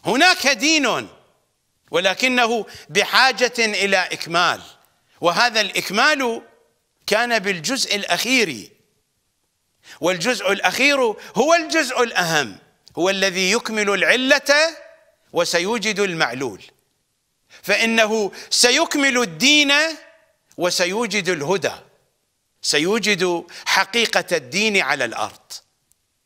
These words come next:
هذه بيعة الغدير. فبيعة الغدير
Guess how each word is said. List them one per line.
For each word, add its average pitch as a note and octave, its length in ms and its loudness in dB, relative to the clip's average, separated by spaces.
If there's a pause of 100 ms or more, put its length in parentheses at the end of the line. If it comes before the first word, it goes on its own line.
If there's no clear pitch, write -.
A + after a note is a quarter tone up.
(200)
هذه E3 640 -2 (200)
بيعة C3+ 380 -2
الغدير. - 680 -10 (2750)
فبيعة E4 540 4
الغدير B3 760 2